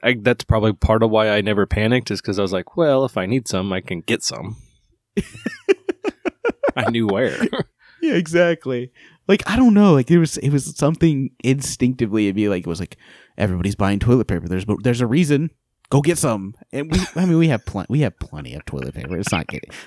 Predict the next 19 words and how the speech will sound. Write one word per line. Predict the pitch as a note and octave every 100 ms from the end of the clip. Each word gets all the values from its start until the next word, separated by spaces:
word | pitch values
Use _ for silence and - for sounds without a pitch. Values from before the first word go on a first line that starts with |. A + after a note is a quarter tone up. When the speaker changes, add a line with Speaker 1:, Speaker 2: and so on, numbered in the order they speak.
| -
Speaker 2:
let's | D#3 G#2
not | F#2
get | -
crazy | - G1+ - -
here. | - - - - - - -
But, | G2+ G#2+ G2
uh, | F#2 E2+ -
yeah, | C3+ A#2+ D2+
so | - - G2+ G2 - _ -
we're | F3+
not | D#3+
gonna | D3
spend | - A#2
too | A2+
much | G#2+ G2+
time | G#2+ G2
on | G2+
that. | G2+ -
Um, | G#2+ G#2+ G#2+ G#2